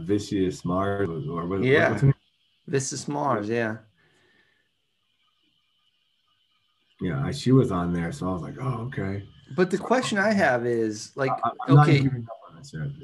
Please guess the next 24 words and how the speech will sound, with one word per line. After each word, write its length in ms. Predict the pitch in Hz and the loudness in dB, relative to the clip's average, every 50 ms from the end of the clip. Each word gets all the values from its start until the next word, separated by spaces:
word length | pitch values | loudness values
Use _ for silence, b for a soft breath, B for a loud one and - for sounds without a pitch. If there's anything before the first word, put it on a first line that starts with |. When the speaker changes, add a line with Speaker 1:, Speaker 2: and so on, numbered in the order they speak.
| - - b b b b b b b b b b | -20 -20 b b b b b b b b b b
Speaker 2:
so 180 | - - 165 | -2 2 2
if 240 | 170 185 165 143 - | 2 2 2 0 0
you 120 | 165 151 135 | 0 -2 -2
have 400 | 127 165 175 175 180 180 180 180 - | 0 2 4 4 6 4 4 0 0
unaligned, 680 | - 156 151 156 156 151 143 143 139 - - 135 127 135 151 | 0 2 2 2 2 2 2 2 0 -2 -4 -8 -6 -4 -2
you 100 | 147 139 | 0 0
know, 120 | 127 117 | 0 0
unaligned 460 | - - 127 135 139 135 127 120 120 - | 0 -2 -2 -2 0 0 0 -2 -2 -4
Force 340 | - 131 135 143 139 - | -4 -2 -2 -2 -4 -4
users, 680 | 113 110 107 104 98 104 104 104 104 107 110 - - - _ b b b b b b b b b b b b _ _ _ _ _ _ _ _ _ _ _ _ - | -6 -4 -4 -4 -2 -2 -2 -2 -2 -4 -6 -10 -14 -18 _ b b b b b b b b b b b b _ _ _ _ _ _ _ _ _ _ _ _ -2
I 100 | 139 156 | 0 2
don't 200 | 208 233 214 202 | 2 2 0 -4
see 220 | - - 185 156 | -6 -6 -4 -2
anything 400 | 143 143 170 175 170 - 165 156 | 0 2 2 0 0 0 2 2
in 100 | 143 135 | 2 2
her 140 | 131 123 117 | 2 0 -2
kit. 360 | - - 180 185 185 170 131 | -2 -2 0 0 0 -2 -4
What 200 | 120 123 127 123 | -4 -6 -4 -2
makes 280 | 131 131 127 127 - - | -2 -4 -4 -6 -8 -6
that 200 | - 117 110 - | -6 -4 -4 -6
special? 560 | - - - 139 151 160 - - - - - 107 | -8 -8 -6 -6 -6 -6 -8 -10 -12 -12 -12 -12
Like, 240 | 107 120 120 - - | -10 -10 -10 -10 -8
who 120 | - 147 147 | -10 -10 -8
cares? 600 | - - 156 156 143 113 104 104 101 - - | -4 -2 -2 -2 -2 -2 -4 -8 -10 -14 -18